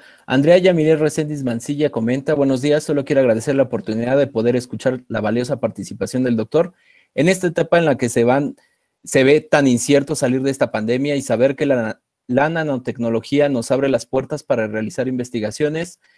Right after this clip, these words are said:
que apoyen a la búsqueda de soluciones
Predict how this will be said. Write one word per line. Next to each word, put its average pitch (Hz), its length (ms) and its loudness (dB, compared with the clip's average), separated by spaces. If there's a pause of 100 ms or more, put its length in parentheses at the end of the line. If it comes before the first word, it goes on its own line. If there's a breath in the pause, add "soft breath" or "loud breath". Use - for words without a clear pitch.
(280)
que 143 100 4
apoyen 160 420 4
a 156 60 2
la 135 120 4
búsqueda 143 360 2
de 131 100 -12
soluciones 131 720 -8